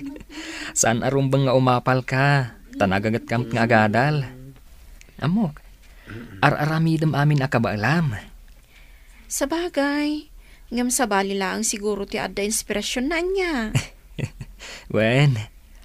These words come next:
Speaker 1: para amin ken ni Jid dagitoy. Ket ko, nga iti panagkita mi, adda maipannakal ko kenkuana.
Speaker 2: Masiguradom ka di nga agsubli ni Jade dito, eh?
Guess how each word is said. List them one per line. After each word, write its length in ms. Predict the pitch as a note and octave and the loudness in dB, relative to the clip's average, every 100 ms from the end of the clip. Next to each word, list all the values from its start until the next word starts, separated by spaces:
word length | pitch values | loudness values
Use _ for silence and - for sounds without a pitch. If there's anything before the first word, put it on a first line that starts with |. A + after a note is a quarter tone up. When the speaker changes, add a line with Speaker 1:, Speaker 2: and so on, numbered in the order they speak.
| - - - - - | -20 -20 -20 -8 2
Speaker 1:
para 320 | B2 C#3+ D3+ | 4 4 4
amin 240 | F3 F3 | 4 4
ken 160 | F3 E3+ | 4 2
ni 60 | C#3+ | 4
Jid 240 | C#3+ C3 | 2 2
dagitoy. 560 | B2+ A2+ G#2+ G2+ G2 E2+ - - - - - - - - - - - - - - | 2 0 0 -2 -2 -6 -14 -20 -20 -20 -20 -20 -20 -20 -20 -20 -20 -20 -20 0
Ket 260 | A2+ A2+ - | 4 4 2
ko, 240 | C3+ C3 A2+ - - - - - | 0 2 0 -6 -20 -20 -20 -10
nga 100 | - | -6
iti 200 | G#2+ G2+ | -4 2
panagkita 480 | A2+ A2+ D#3+ F#3 | 2 2 0 2
mi, 240 | A#3 F#3 G3 - - - - - - - - - | 4 6 4 -2 -20 -20 -20 -20 -20 -20 -20 -8
adda 320 | - C#3 C3 C#3+ | 2 4 4 2
maipannakal 640 | C#3 C#3+ C3+ C3+ - C3 | 2 0 0 2 0 -4
ko 80 | - | -4
kenkuana. 640 | A#2+ A2 G2+ G2 A2 A2+ - - - - - - - - - - | -4 -4 -4 -4 -6 -8 -14 -20 -20 -20 -20 -20 -20 -20 -20 -4
Speaker 2:
Masiguradom 880 | D#4+ G#4+ C5 B4+ A#4+ A4 G4 B3 | 2 4 4 4 2 2 2 2
ka 80 | A#3+ | 2
di 160 | G3 A#3+ | -2 -2
nga 80 | A#4+ | -2
agsubli 480 | A#4 - D4+ A3+ A3+ | -2 0 0 0 0
ni 80 | G#3+ F3+ | 0 -2
Jade 320 | - F3 E3+ | -2 -2 -4
dito, 320 | E3+ F#3 D3+ | -8 -6 -8
eh? 140 | G#3 | -6